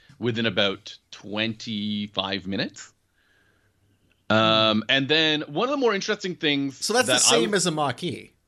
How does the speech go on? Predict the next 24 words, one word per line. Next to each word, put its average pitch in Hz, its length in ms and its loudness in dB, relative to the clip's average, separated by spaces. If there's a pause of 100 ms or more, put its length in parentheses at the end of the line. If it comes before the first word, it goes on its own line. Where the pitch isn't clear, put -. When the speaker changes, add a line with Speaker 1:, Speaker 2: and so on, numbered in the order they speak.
(560)
Speaker 2:
Very 175 160 0
similar. 185 260 2
Speaker 1:
Almost, 175 460 0
yeah, 135 220 2 (140)
almost. - 640 -6 (420)
Um, 120 300 -2
I 160 140 -2
don't 339 180 -6
think 302 140 -10
the 285 60 -6
Mach-E 190 340 -2
is 135 100 -6
that 143 220 0
fast, 131 260 0
actually. - 420 -8
Speaker 2:
It's - 160 -2
not 208 140 0
that 247 160 0
fast, 151 380 -2
but 139 140 0
it, 143 280 -6 (460)
in 156 80 -4
my 180 140 -2
experience, 170 960 -4